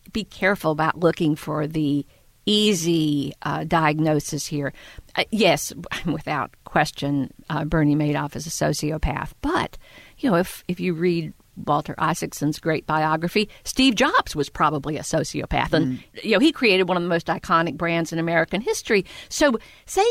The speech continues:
Speaker 1: someone is a sociopath doesn't explain why they ran the biggest Ponzi scheme in history.
Speaker 2: So why did he?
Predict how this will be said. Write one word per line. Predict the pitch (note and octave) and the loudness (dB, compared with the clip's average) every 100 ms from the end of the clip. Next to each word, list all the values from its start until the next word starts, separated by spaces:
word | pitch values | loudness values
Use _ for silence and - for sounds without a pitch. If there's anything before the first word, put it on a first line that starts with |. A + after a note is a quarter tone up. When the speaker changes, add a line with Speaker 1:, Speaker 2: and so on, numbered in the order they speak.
| C#5 | 2
Speaker 1:
someone | - C#4 C#4+ | 2 4 4
is | G3 | 2
a | D3+ | -4
sociopath | - - D#3 - - - D3 C3+ - | -8 -6 -6 -6 -12 -12 -10 -12 -2
doesn't | D#3+ A3+ B3+ | -2 2 0
explain | F3 - - F#3 E3 D#3+ | -2 -6 -2 0 0 2
why | D#3 E3+ F#3+ | 2 4 2
they | D#3 | -2
ran | E3 F#3+ E3+ | 0 0 0
the | D3+ | -2
biggest | E3+ D#3+ D3 | -2 -4 -6
Ponzi | - D#3+ D#3 C#3+ | -2 -2 -2 -6
scheme | - D#3+ D#3+ | -6 -2 0
in | D#3+ | 0
history. | B3+ - - A#2 - - | 0 -4 -10 -14 -14 0
Speaker 2:
So | A3 | 4
why | G#3+ B3+ | 6 6
did | B3 A3 B2 | 4 4 2
he? | A2 | -2